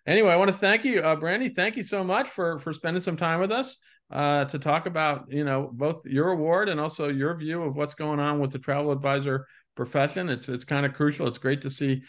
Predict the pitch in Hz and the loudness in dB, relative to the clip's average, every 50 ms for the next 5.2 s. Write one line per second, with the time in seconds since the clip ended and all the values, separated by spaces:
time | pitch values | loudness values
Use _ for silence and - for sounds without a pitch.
0 | - _ _ - - 147 147 147 143 139 139 131 131 127 131 127 123 123 120 120 | -18 _ _ -6 -2 0 2 4 4 2 2 0 -2 -2 0 0 0 0 0 -2
1 | 123 - - - - - - - - - - - - 127 123 143 160 160 160 160 | -4 -6 -8 -8 -8 -10 -10 -12 -12 -12 -10 -6 -2 2 4 4 4 2 0 0
2 | 170 165 165 165 - 165 156 139 143 160 170 151 151 160 170 170 160 165 170 151 | 0 0 0 0 -2 -2 0 0 2 2 4 4 4 4 4 2 0 0 0 0
3 | 156 156 160 139 139 143 151 143 139 160 151 147 151 147 147 151 143 139 - 147 | 0 0 -2 -2 0 0 0 -2 0 0 0 0 0 0 0 0 -2 -2 -2 -2
4 | 143 147 143 143 123 - - 143 139 143 143 139 135 - 143 135 131 139 143 151 | -2 -2 -2 -4 -6 -2 -2 -2 0 0 -2 -4 -2 -2 -2 0 0 2 2 0
5 | 160 151 156 | -2 -2 -8